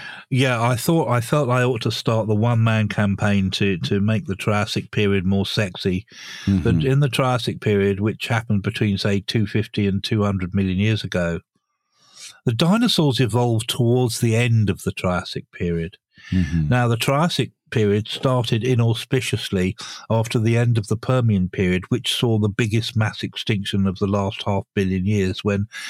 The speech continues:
Speaker 1: ninety-five percent of all organisms were wiped out by a series of unfortunate e-, unfortunate events involving supervolcanoes that went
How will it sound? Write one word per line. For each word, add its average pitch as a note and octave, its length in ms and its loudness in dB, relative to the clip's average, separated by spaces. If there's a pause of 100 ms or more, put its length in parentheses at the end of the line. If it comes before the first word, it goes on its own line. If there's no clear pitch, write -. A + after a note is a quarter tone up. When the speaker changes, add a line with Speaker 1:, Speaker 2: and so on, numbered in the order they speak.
(220)
Speaker 1:
ninety-five G#2 640 0
percent G2 380 -2
of F#2 120 -2
all G2 200 0
organisms F2+ 580 0
were F2+ 160 2
wiped F#2 460 -2
out F2+ 360 -4 (440)
by G2+ 180 2
a F#2 60 0
series G#2+ 520 0
of F#2+ 140 0 (640)
unfortunate G#2 760 0
e-, G#2 100 0 (360)
unfortunate G#2+ 760 0
events G2 460 0
involving F#2+ 520 0
supervolcanoes F2+ 1120 0
that F2+ 160 -4
went G2 200 0